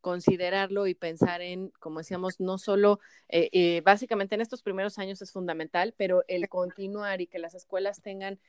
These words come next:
mucho más esta visión y que como papás también exijamos que las escuelas tengan esta, eh, filosofía de inclusión para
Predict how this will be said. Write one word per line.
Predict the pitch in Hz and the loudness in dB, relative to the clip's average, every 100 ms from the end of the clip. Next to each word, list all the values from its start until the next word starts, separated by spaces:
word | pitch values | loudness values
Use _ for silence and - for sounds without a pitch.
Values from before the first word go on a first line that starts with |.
| _ _ | _ _
mucho | 214 226 247 220 | 0 0 0 -4
más | 208 208 | -4 -8
esta | 202 196 | -6 -6
visión | 185 - 196 190 | -6 -2 -2 0
y | 202 | -2
que | 202 | -2
como | 196 196 185 | 0 0 2
papás | 190 180 220 240 | 2 2 0 0
también | 269 233 202 | -4 -2 -4
exijamos | 208 180 - 175 - 233 233 175 180 - _ _ | -6 -12 -14 -12 -4 -4 -2 -6 -8 -16 _ _
que | - 180 | 2 4
las | 175 175 | 4 0
escuelas | 175 - 202 196 180 180 - _ _ | -6 2 4 6 4 2 -12 _ _
tengan | 202 208 214 196 | 0 2 0 -2
esta, | 185 - 202 185 185 180 _ _ - | -6 -8 -6 -4 -4 -8 _ _ -6
eh, | 147 | -4
filosofía | 196 180 175 185 196 185 | 0 -2 -2 0 4 4
de | 185 | 2
inclusión | 180 180 175 - 196 180 190 | -4 0 -2 2 0 2 0
para | 170 151 147 | 0 0 -2